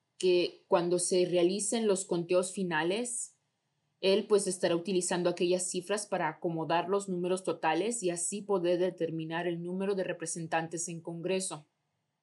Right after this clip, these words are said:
Como todos sabemos, el censo se utiliza para, como una herramienta para poder crear políticas públicas locales,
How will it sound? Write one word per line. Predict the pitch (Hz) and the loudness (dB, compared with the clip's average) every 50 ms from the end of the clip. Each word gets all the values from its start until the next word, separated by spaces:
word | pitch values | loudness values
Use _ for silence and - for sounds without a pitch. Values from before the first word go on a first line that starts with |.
| _ _ _ _ _ _ _ _ _ _ _ _ _ _ _ _ _ _ _ _ _ _ | _ _ _ _ _ _ _ _ _ _ _ _ _ _ _ _ _ _ _ _ _ _
Como | - 208 208 196 190 | -4 0 2 2 4
todos | - 220 226 240 247 - | 4 6 6 6 4 4
sabemos, | 254 233 220 214 214 226 240 233 - - - - _ - - - - | 2 0 0 2 2 2 0 0 -2 -6 -12 -20 _ -20 -20 -12 -2
el | - 196 196 | 0 0 2
censo | 196 - 214 214 220 226 233 | 2 2 2 2 2 2 -2
se | 233 226 | -4 -4
utiliza | 196 202 190 175 180 175 214 196 | -2 -2 0 0 0 0 -2 0
para, | - 190 180 175 160 - - - _ _ _ _ _ _ _ _ _ _ _ _ _ _ _ _ _ - | 0 0 0 2 0 -2 -4 -10 _ _ _ _ _ _ _ _ _ _ _ _ _ _ _ _ _ -2
como | - 196 196 208 | 0 2 2 4
una | 226 247 262 | 2 2 2
herramienta | 254 233 208 185 185 185 202 220 226 220 - 165 160 156 - _ _ _ _ _ _ | 2 2 2 2 2 4 4 4 2 2 0 -2 -2 -2 -8 _ _ _ _ _ _
para | - 190 175 175 175 | 0 2 2 2 2
poder | 185 185 180 190 202 196 | 2 2 2 2 0 0
crear | - 208 196 185 190 202 196 | 2 4 4 6 4 4 2
políticas | - 196 175 175 170 190 185 - - 185 - - 202 202 - | 2 2 4 4 2 0 -4 -8 -12 -10 -4 -2 -2 -2 -2
públicas | - - 185 190 196 208 214 208 - 196 208 208 - | -6 -4 -4 -2 -2 -2 -2 0 2 2 2 2 0
locales, | 175 175 165 170 - 170 170 185 208 208 214 214 214 - - - - _ | 0 0 0 2 2 4 4 6 4 4 2 2 0 -4 -8 -8 -10 _